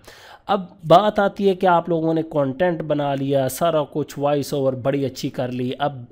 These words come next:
आके वीडियोज़ एडिट करनी है। तो वीडियोज़ के लिए प्रीमियम वीडियोज़ चाहिए, तो उसके लिए वेबसाइट content samurai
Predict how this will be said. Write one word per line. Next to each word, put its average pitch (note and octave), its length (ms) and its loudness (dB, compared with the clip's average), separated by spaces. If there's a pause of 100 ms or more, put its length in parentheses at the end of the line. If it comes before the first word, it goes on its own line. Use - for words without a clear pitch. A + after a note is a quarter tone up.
आके - 1000 -4
वीडियोज़ D#3+ 640 4
एडिट B2 300 -2
करनी G2+ 280 -8
है। F#2+ 60 -16 (480)
तो F3 80 2
वीडियोज़ G3 380 2
के G#3 100 2
लिए G#3 160 2
प्रीमियम F#3 480 2
वीडियोज़ D3+ 340 2
चाहिए, C3+ 260 -2
तो G3 100 -8
उसके G#3+ 260 -2
लिए A3 160 -2
वेबसाइट F3+ 440 0
content E3 460 0
samurai D#3+ 420 0